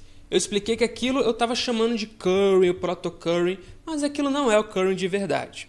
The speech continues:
Eu coloquei aquilo ali, ah, naquele momento pra você começar a entender o currying, porque de começo ele pode parecer muito complexo, mas ele não é. O que eu tava criando, na verdade, era uma função a partir de uma closer.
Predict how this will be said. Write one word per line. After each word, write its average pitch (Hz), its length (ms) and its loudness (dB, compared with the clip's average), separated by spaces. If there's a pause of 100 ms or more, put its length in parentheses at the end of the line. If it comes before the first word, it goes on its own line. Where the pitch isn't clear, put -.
(140)
Eu - 400 2
coloquei 202 380 4
aquilo 202 180 0
ali, 214 340 -2 (100)
ah, 180 120 2
naquele 180 280 4
momento 190 360 4
pra 220 120 2
você 233 360 0 (280)
começar 226 440 4
a 240 40 0
entender 240 380 0
o 165 60 2
currying, 151 420 -4 (320)
porque 185 440 4 (100)
de 190 160 0
começo 196 480 2
ele 185 80 0
pode 180 320 -2
parecer 165 380 -2
muito 202 260 -4
complexo, - 640 -4 (260)
mas 143 200 -2
ele 156 120 0
não 160 240 0
é. 123 140 -2 (260)
O 190 80 -4
que - 140 -2
eu - 80 2
tava 220 180 4
criando, 175 300 2
na 156 140 2
verdade, 135 600 0 (200)
era 170 760 2 (180)
uma 170 360 0
função 180 480 0
a 208 60 2
partir 185 400 -2
de 165 100 -4
uma 196 200 0
closer. 147 500 0